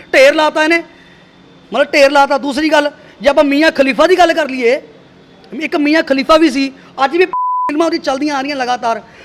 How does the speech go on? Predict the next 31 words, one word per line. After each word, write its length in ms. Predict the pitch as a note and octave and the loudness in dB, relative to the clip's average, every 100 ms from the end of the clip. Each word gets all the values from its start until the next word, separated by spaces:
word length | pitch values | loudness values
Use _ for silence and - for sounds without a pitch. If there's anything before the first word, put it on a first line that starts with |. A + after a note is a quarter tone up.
| - - | -12 -8
ਤਾਂ 80 | |
ਉਹ 240 | E4 E4 F#4+ | -2 0 0
ਜਿਹੜੀ 160 | G#4 | 0
ਲੇਡੀਜ਼ 440 | F#4 C4+ D4+ F#4+ D4 | 0 0 4 4 4
ਹੈ, 160 | G3 D#3 - - - - - | -2 -4 -20 -20 -20 -20 -12
ਠੀਕ 160 | C#4+ E4 | -4 -2
ਹੈ, 140 | D4 - - - E4+ | -4 -10 -20 -10 -10
ਉਹ 60 | |
ਕਿਸਾਨਾਂ 480 | - C#4+ C#4 C#4 C#4+ | -8 -6 -4 -2 -4
ਦੇ 60 | D4+ | -4
ਅੰਦੋਲਨ 340 | C4+ C4+ C4 C#4+ | -2 -2 -2 -2
ਦੇ 100 | C#4+ | -2
ਵਿੱਚ 180 | C4+ - | -4 -2
ਉਹਨੂੰ 380 | C#4 D4 D#4 | -2 0 -2
ਸਨਮਾਨਿਤ 460 | - C4 C4+ C#4 C4+ | -2 -4 -2 -4 -4
ਕੀਤਾ 260 | C4+ - C4+ | -8 -4 2
ਜਾ 180 | C4 | 2
ਰਿਹਾ, 240 | B3+ B3+ G3 - - - - _ _ _ - - | 4 0 -2 -10 -20 -20 -20 _ _ _ -14 -2
ਉਹਦੇ 300 | E4+ F#4+ F#4 | 2 4 2
ਤੇ 200 | E4+ D#4+ | 2 0
ਕੋਈ 240 | D#4+ D#4+ | 2 0
ਸਿੰਘ 300 | - D4+ D4+ | 0 -4 -4
ਸੂਰਮਾ 320 | C#4 C#4+ C#4+ | -4 -4 0
ਨਹੀਂ 140 | C#4+ F4 | 2 4
ਗੱਲ 160 | F4 | 4
ਕਰੇਗਾ, 520 | F4 E4 D#4+ D4 A#3 F#3 - - - - - | 4 2 4 4 2 -2 -18 -20 -20 -16 -6
ਉੱਤੇ 200 | D4 F4 | -4 0
ਨਹੀਂ 100 | F4+ | 2
ਕੋਈ 80 | F4 | 2
ਗੱਲ 160 | E4 | 2
ਕਰੇਗਾ। 420 | D#4+ D4+ C#4+ A#3 | 2 2 2 0